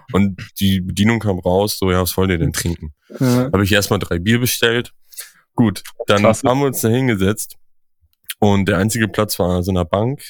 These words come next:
Speaker 1: neben einem älteren Herrn. Und gegenüber von uns an so zwei Doppeltischen saßen, ich weiß ich nicht, waren so fünfunddreißig Jahre alt, Mitte dreißig, keine Ahnung, und haben Hardstyle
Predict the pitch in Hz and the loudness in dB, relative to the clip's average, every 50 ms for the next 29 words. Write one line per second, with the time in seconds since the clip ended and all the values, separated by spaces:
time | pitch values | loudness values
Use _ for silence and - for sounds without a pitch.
0 | - _ - 104 101 101 98 98 98 95 - 85 95 95 - 92 95 90 87 95 | -20 _ -4 2 2 4 4 4 2 2 2 0 0 0 0 0 0 2 2 4
1 | 95 107 127 160 - _ _ _ _ _ _ _ _ - - - - - - _ | 4 2 2 -2 -6 _ _ _ _ _ _ _ _ -20 -18 -18 -20 -20 -16 _
2 | - 95 95 92 - 104 104 104 113 147 156 151 120 - - - 90 85 87 98 | -2 -2 0 2 2 0 0 2 0 0 2 2 0 0 -4 -8 -4 -2 0 0
3 | 120 123 - - 98 95 95 90 - - 104 107 110 117 127 - - 107 - - | 0 -2 -2 -2 -2 -2 -2 -4 -2 0 0 0 2 0 -2 0 -2 -4 -2 -2
4 | 95 - - 104 92 85 90 92 98 - - 110 107 104 101 98 - _ - - | -4 -2 -2 -2 0 0 2 2 0 0 -2 -2 0 0 -2 -2 -6 _ -16 -4
5 | - 92 92 90 104 98 85 95 87 80 - - - 90 92 95 92 92 90 85 | -2 0 0 2 0 0 0 0 -2 -2 -2 -2 0 2 2 2 0 -2 -6 -8
6 | _ _ - - - 110 110 107 95 90 87 98 98 101 98 92 98 62 58 - | _ _ -12 -4 0 0 2 2 0 0 0 0 0 0 -2 -2 -4 -4 -4 -6
7 | _ _ _ _ _ _ _ - 92 95 98 101 95 101 98 92 98 98 95 98 | _ _ _ _ _ _ _ 0 0 2 2 2 0 0 0 2 2 2 0 0
8 | 95 104 101 98 98 90 87 87 90 90 - - 92 - - 87 87 80 - 90 | 0 0 0 0 0 -2 -2 -2 -2 -2 -2 -6 -10 -8 -6 -6 -6 -4 -4 -2
9 | 92 92 90 101 110 - - 87 87 92 85 107 110 110 107 107 110 110 98 _ | 0 0 0 -2 -4 -6 -6 -6 -4 0 0 2 0 2 0 -2 -4 -4 -8 _
10 | - 110 113 120 - - - - - 87 87 87 87 101 110 | -4 -2 -2 -2 -2 -4 -8 -2 0 0 2 2 0 0 -4